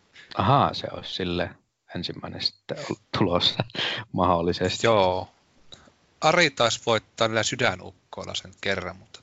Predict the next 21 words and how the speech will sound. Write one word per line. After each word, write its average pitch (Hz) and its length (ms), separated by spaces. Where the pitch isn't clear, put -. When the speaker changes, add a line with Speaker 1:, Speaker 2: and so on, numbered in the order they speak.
Speaker 2:
tuota, - 300
tuota, - 300
kahdella 143 340
joukkueella 92 420
ei 98 100
oo - 120
kukaan - 360
voittanut. - 400
Speaker 1:
Niin, 98 500
kyllä, 85 260
kyllä. 85 300
Semmonen 92 380
tuli 92 200
tuosta - 360
nyt - 160
mieleen, 90 440
että - 200
olikohan 95 400
mulla 95 240
nyt 95 140
sitten - 360